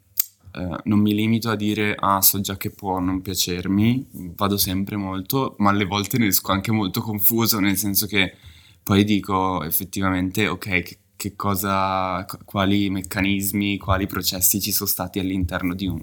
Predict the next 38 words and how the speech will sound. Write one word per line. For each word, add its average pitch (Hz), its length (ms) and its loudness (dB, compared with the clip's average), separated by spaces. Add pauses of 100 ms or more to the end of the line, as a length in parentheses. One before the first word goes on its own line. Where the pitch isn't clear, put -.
(140)
uno 87 280 -6
sviluppo 95 480 -8
creativo 90 560 -6
di 87 80 -6
un 90 120 -6
certo 98 280 -6
tipo?" - 400 -8 (480)
E, 90 500 -2
mm, 80 300 -8 (720)
però 117 200 8
appunto, 107 420 0
come 101 200 -2
dici 101 260 -2
tu, 113 140 -2
è 117 40 4
una 98 160 4
cosa 98 240 -4
che 98 140 -4
si, 90 680 0
che 98 120 -4
si - 160 2
fa, - 240 -2
cioè 95 180 4
che 95 120 -4
si 92 260 4
capisce 101 480 0
anche 92 600 -2 (400)
vivendola 98 840 2
e 87 440 -6 (360)
provandola 98 840 2
in 95 140 -2
prima 101 220 -2
persona 104 520 0
e 95 60 -2
avendo 92 300 -6
anche 92 240 -8
modo 95 240 -4
di, 90 380 -6